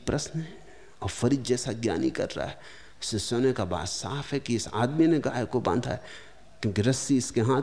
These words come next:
में है।" फरीद ने कहा, "मैं दूसरा सवाल पूछता हूं, हम इस रस्सी को बीच से काट दें, तो ये आदमी गाय के पीछे जाएगा कि गाय आदमी के पीछे जाएगी?" तब शिष्यों ने कहा, "तब जरा झंझट, अगर रस्सी काट दी तो इतना तो पक्का, ये गाय तो भागने को तैयार ही खड़ी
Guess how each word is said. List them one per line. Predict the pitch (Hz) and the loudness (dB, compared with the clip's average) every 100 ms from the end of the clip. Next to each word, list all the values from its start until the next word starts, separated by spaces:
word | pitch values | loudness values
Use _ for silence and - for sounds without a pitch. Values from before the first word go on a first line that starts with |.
| - | 2
में | 123 | 0
है।" | 123 - | 0 -2
फरीद | 131 139 117 | 2 4 4
ने | 110 | 2
कहा, | 110 | 2
"मैं | 120 | 2
दूसरा | 120 139 147 | 2 0 0
सवाल | 135 104 104 113 | -2 0 0 -2
पूछता | - 110 - | -4 -4 -4
हूं, | 95 - - - - | -4 -6 -14 -4 4
हम | 160 | 8
इस | 165 160 | 8 8
रस्सी | 165 - 185 | 6 6 6
को | 165 | 6
बीच | 156 175 | 6 4
से | - 151 | 4 0
काट | 123 104 | 4 2
दें, | 120 104 85 - - - - - - - - - | 2 0 0 -4 -18 -20 -20 -20 -20 -20 -20 -2
तो | 123 | 6
ये | 123 | 8
आदमी | 117 - 156 151 | 10 8 10 10
गाय | 123 127 | 10 8
के | 151 156 | 6 4
पीछे | - 156 151 | 4 2 2
जाएगा | 147 147 160 160 | 4 4 4 4
कि | 147 120 | 2 2
गाय | 110 117 | 4 4
आदमी | 95 104 110 | 4 2 2
के | 110 104 | 2 0
पीछे | - 95 - | -2 -4 -4
जाएगी?" | 76 110 107 - - - - - - - - - - - | -8 -8 -12 -14 -18 -18 -18 -18 -18 -20 -20 -20 -16 -2
तब | 131 | -2
शिष्यों | - 147 127 143 | 0 -2 2 4
ने | 139 | 4
कहा, | 131 104 - | 4 0 0
"तब | 127 | -2
जरा | 98 92 | 0 -2
झंझट, | 92 101 120 175 - - - - - - - - - - - | 0 0 0 -2 -8 -14 -16 -16 -16 -18 -18 -18 -18 -20 -8
अगर | 110 110 | -2 2
रस्सी | 104 147 - 190 | 4 2 4 2
काट | 147 139 160 | 6 6 6
दी | 180 | 6
तो | 180 | 6
इतना | 175 185 | 6 6
तो | 180 | 4
पक्का, | 156 185 185 | 4 2 8
ये | 202 165 | 10 10
गाय | 135 151 175 | 10 8 8
तो | 160 | 6
भागने | 127 135 170 196 | 6 6 10 10
को | 180 | 10
तैयार | 170 156 214 240 | 6 6 6 6
ही | 220 | 2
खड़ी | - 151 | 2 2